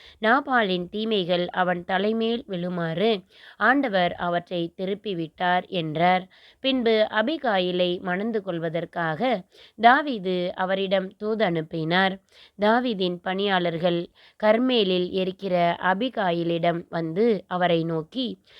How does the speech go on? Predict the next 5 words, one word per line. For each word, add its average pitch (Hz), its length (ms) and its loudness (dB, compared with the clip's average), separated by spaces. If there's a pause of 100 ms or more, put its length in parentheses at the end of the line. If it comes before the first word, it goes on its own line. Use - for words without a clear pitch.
(140)
"தாவீது 208 720 2
உம்மை 180 260 -4
மணந்து 214 400 -2
கொள்ள 170 420 2
விரும்புகிறார், 170 800 2